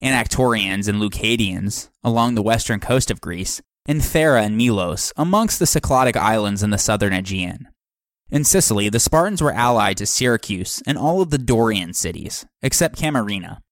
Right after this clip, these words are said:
and to Locri and their own colony Teros in southern Italy.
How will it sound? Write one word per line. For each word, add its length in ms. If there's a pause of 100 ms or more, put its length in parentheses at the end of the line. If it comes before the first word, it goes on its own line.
(200)
and 120
to 60
Locri 580
and 160
their 140
own 180
colony 480
Teros 600
in 120
southern 320
Italy. 400